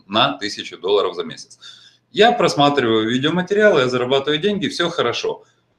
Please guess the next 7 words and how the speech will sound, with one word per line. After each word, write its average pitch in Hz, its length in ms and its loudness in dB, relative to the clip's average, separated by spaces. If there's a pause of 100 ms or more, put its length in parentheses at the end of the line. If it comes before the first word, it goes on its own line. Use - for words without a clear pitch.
(400)
Второй 143 400 6
этап. 131 400 0 (460)
Я 117 240 2
личность, 117 560 -6
я 101 100 0
человек, 110 600 -4
я, 101 280 0